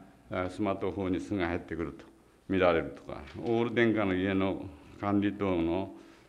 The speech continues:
生活関連との実用化は進んでいるようですし、えー、家畜の妊娠状況とか、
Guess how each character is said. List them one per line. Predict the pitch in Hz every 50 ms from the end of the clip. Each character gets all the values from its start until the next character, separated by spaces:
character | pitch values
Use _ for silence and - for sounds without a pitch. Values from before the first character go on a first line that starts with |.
| - - 107 110 101
生 | - - 139 151 156
活 | 156 151 151 156
関 | - 151 143 147 147
連 | 147 143 135 123
と | 127 135 139
の | 135 139 135 120
実 | 107 101 98 - - 113 117
用 | 113 107 101
化 | 92 104 120
は | 120 123 110 95 92 - -
進 | - 101 101 98
ん |
で | 90 95
い | 92
る | 87 92
よ | 92 80
う |
で | 73
す | - -
し、 | - - 95 104 110 110 - - - - - - - - - -
え | 95 92 92 92 90 92 87 85
ー、 | -
家 | 92 92 - -
畜 | - 95 98 104 107
の | 104 101 98 101 101 - - 95 95 95
妊 | 98 98 95 90
娠 | 90 98 104 95 95
状 | 98 104 101
況 | 90 - 101 82
と | - 87
か、 | 76 90 92 90 82 85